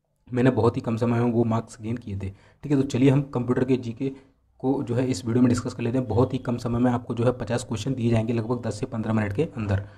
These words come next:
ठीक है। अगर आप इन क्वेश्चन को बेहतरीन ढंग से तरीके से पढ़ के चले जाते हैं तो definitely आपको direct यहाँ से क्वेश्चन देखने को मिलेगा, ठीक है। तो चलिए हम वीडियो को start कर लेते हैं ज़्यादा देरी ना करते हुए।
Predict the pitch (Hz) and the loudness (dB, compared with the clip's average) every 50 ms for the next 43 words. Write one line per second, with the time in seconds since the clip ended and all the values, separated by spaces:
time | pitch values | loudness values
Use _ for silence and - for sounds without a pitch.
0 | - - _ - - 135 147 143 131 139 147 143 139 131 - 135 131 123 - 123 | -20 -20 _ -4 0 0 2 4 4 4 6 6 4 2 2 0 -2 -2 -2 -4
1 | - - 131 123 127 113 113 110 101 - 101 101 101 101 104 143 143 147 139 123 | -4 -2 -2 0 0 0 0 -4 -6 -6 -2 0 0 0 2 4 4 4 4 4
2 | 107 107 107 120 123 131 123 - 123 120 120 131 120 - 131 - - - _ - | 2 0 0 2 0 0 0 0 -2 -2 -2 -2 -2 -4 -4 -6 -8 -14 _ -8
3 | 123 113 113 - 131 - 117 117 120 120 117 - 127 131 120 101 101 110 110 - | -6 -4 -4 -4 -4 -2 -2 0 2 2 0 0 -2 -2 -4 -2 -4 -4 -2 0
4 | 131 127 127 - 139 135 123 117 - - 113 101 110 107 120 117 - 127 107 98 | 0 -2 0 2 2 2 2 2 -2 -4 -4 -2 -2 -2 -2 -2 -2 -2 0 0
5 | 104 120 117 123 120 - 113 104 - 120 113 113 107 107 110 107 - 139 135 107 | 0 0 -2 -4 -4 -6 -8 -6 -6 -4 -4 -4 -6 -6 -6 -6 -4 -2 0 0
6 | 98 98 92 95 95 110 123 123 117 - - _ _ _ _ 113 - - 127 135 | 0 0 0 -2 -2 -2 -4 -6 -8 -10 -16 _ _ _ _ -16 -10 -2 0 2
7 | 131 135 135 117 113 113 120 117 120 120 117 - - 113 113 - - - _ - | 2 2 2 2 2 0 2 2 0 -2 -2 -4 -4 -6 -6 -6 -8 -12 _ -8
8 | - 101 104 104 101 110 117 135 123 - 113 113 117 113 113 107 107 123 120 110 | -6 -6 -6 -4 -4 -2 -2 0 0 0 0 0 0 -2 -2 -4 -4 -2 -2 -2
9 | 98 101 98 95 95 92 92 95 | -2 -2 -2 -2 -4 -6 -8 -8